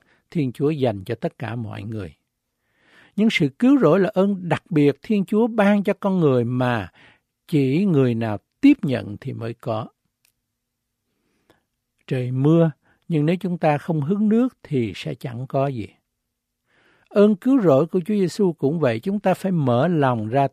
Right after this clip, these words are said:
tiếp nhận thì mới kinh nghiệm được ơn cứu rỗi của Ngài.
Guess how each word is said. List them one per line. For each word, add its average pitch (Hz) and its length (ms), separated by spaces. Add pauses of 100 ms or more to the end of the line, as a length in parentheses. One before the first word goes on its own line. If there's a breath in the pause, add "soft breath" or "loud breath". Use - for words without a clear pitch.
tiếp 247 180
nhận 117 380 (480 soft breath)
thì 127 200
mới 107 200 (160)
kinh 214 160
nghiệm 117 300
được 104 160
ơn 117 240
cứu 147 260
rỗi 113 280
của 117 180
Ngài. 104 300